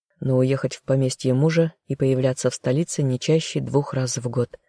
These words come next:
Она выбрала второе. "Полагаю, это лучше, чем тюрьма", промолвила я. Мне было не жаль ее. Она столько проблем доставила и столько горя собиралась причинить.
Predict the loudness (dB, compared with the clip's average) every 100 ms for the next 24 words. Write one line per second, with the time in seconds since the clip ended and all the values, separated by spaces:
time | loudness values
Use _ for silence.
0 | _ _ _ _ -4 0 2 2 0 -2
1 | 0 2 4 4 4 2 2 2 2 0
2 | -6 _ _ _ _ _ -2 0 4 4
3 | 6 4 4 4 4 2 0 -4 0 0
4 | 2 2 2 2 0 -6 _ _ _ 2
5 | 4 6 4 2 2 2 0 -4 _ _
6 | _ _ _ 4 6 6 6 6 4 4
7 | 4 6 4 4 2 0 -2 -4 -8 _
8 | _ 2 4 2 2 2 4 2 2 4
9 | 4 4 2 0 0 0 -2 -6 _ -4
10 | -2 2 0 2 0 4 4 4 0 0
11 | 0 0 -2 -6 -14 -6 -4 0 2 2
12 | 2 -6